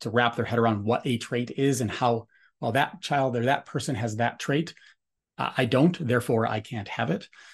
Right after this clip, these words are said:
Um, these things are skills. These are the things that, and honestly, these are also the things that I hire for, and, and leaders in, in my field and other fields that I work with all the time for,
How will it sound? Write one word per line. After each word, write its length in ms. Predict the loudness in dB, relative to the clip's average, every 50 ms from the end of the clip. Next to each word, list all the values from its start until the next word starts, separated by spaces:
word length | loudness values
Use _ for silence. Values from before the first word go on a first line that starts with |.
| -20 _ _ -4
Um, 480 | -2 0 0 0 0 0 -2 -4 -8 _ _ _ _ _ _ -2
these 200 | 0 0 0 2
things 260 | 2 4 6 6 6
are 120 | 4 2 0
skills. 600 | -2 -6 -8 -4 -2 0 2 2 0 0 0 0
These 160 | 2 4 6
are 60 | 6
the 100 | 6 4
things 280 | 2 2 2 2 4 2
that, 120 | 2 2
and 160 | 2 2 2
honestly, 340 | 4 4 2 2 2 2 2
these 140 | 2 2 2
are 80 | 2 2
also 540 | 2 2 0 -4 -10 -10 -8 -4 -2 -2 -2
the 80 | 0
things 200 | 0 0 0 2
that 120 | 2 0 0
I 80 | 0
hire 320 | 0 0 -2 -2 -2 -4 -6
for, 380 | -8 -10 -12 -12 -12 -12 -16 _ _ _ -20 _ _ _ -4
and, 260 | 0 0 0 0 0
and 280 | -2 0 0 0 2 2
leaders 320 | 4 4 6 6 4 4
in, 280 | 2 2 0 0 -2 -4
in 280 | -6 -4 -4 -4 -6 -8 -12 _ _ _ _ _ 0
my 160 | 0 0 2
field 220 | 4 4 6 6
and 100 | 6 4
other 160 | 4 4 2 0
fields 420 | 0 -4 -6 -6 -6 -8 -8 -8
that 120 | -8 -6
I 60 | -4 -4
work 200 | -4 -4 -4 -4
with 140 | -4 -4
all 120 | -4 -4 -4
the 80 | -4
time 340 | -4 -2 -2 0 0 0 0
for, 260 | -2 -2 -4 -4 -4